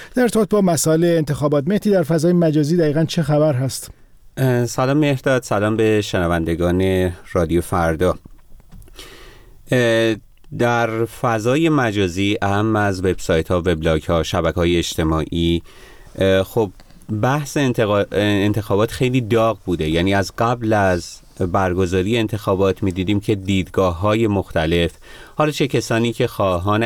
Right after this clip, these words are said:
Speaker 2: عدم مشارکت و تحریم انتخابات بودن، چه کسانی که تشویق می‌کردن به تحریم،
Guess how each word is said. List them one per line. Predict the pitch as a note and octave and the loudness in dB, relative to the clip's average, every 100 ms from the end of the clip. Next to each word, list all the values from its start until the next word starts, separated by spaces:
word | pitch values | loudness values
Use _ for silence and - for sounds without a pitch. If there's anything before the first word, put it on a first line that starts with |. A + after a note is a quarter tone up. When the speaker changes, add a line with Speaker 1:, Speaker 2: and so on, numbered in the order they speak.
| - | -2
Speaker 2:
عدم | G2 F#2 G#2+ A#2+ | -2 0 0 0
مشارکت | G#2 - F#2+ F2+ F2+ F2+ - | 0 0 0 0 0 -2 0
و | F2 | -2
تحریم | F2+ E2 G2+ C3 | -2 0 0 0
انتخابات | A2+ A#2 - G2+ G2 | -2 -4 -2 0 0
بودن، | G#2 G2 F#2+ | 0 -2 -2
چه | - - | -2 -4
کسانی | G#2 - G#2 G#2 | -2 -2 0 0
که | - G#2+ G#2 G2 - - - - | 0 0 0 -2 -10 -20 -20 -10
تشویق | - A#2+ - C3+ A#2+ | -4 -2 -2 -2 0
می‌کردن | A#2 A2+ G#2+ A2 | 0 0 0 0
به | G#2 | 0
تحریم، | - G2+ F#2 G#2+ G#2 | -2 -2 0 0 0